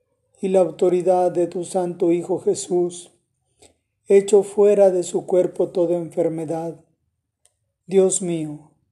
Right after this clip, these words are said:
que tu Santo Espíritu sane, restaure y regenere su cuerpo, y que cada órgano dañado sea sano y totalmente restablecido a su función normal. Autoriza,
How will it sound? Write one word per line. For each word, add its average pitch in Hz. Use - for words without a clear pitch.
que 190
tu 190
Santo 185
Espíritu 190
sane, 175
restaure 170
y -
regenere 165
su 165
cuerpo, 175
y 185
que 190
cada 196
órgano 190
dañado 180
sea 185
sano 196
y 180
totalmente 185
restablecido 180
a 185
su 185
función 175
normal. 165
Autoriza, 185